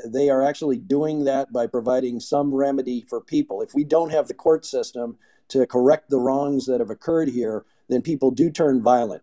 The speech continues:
I mean, that's what the courts do. And I think people forget what the role is. It, you've gotta mediate violence somehow. This is how we've chosen to do it in our country.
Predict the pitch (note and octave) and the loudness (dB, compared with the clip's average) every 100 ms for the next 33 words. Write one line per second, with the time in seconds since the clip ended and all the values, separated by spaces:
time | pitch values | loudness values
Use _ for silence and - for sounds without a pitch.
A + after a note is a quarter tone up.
0 | - A2+ A2+ C3+ D3+ F#3+ F3+ E3 D#3 C3 | -8 -6 0 0 2 0 -2 0 2 2
1 | - C3+ A#2 A#2 A#2 C#3+ D3+ C3+ A#2+ A#2+ | 2 2 4 0 -2 -2 -2 -4 -2 0
2 | D3 C#3 - A#2+ B2 C3 B2+ G2 D2+ - | 2 2 0 -2 4 4 4 0 -10 -16
3 | - _ _ - B2+ B2 B2 C#3+ D#3 D#3 | -20 _ _ -2 0 0 2 4 4 4
4 | D#3 D3 C#3+ C3+ C3+ C3 A#2 - C#3 C3+ | 0 2 2 0 -2 -2 -6 -2 -2 0
5 | B2+ B2 A2+ - C3+ B2+ B2 A#2 C#3 C3 | -2 -2 -4 -6 -4 -2 -2 -2 -2 -2
6 | B2+ G#2+ A#2+ B2 A#2+ A#2 A#2 G#2+ C#3+ C#3+ | -4 -10 -4 -2 -2 -6 -12 -8 -6 -6
7 | C#3+ C3 B2+ | -2 -2 -2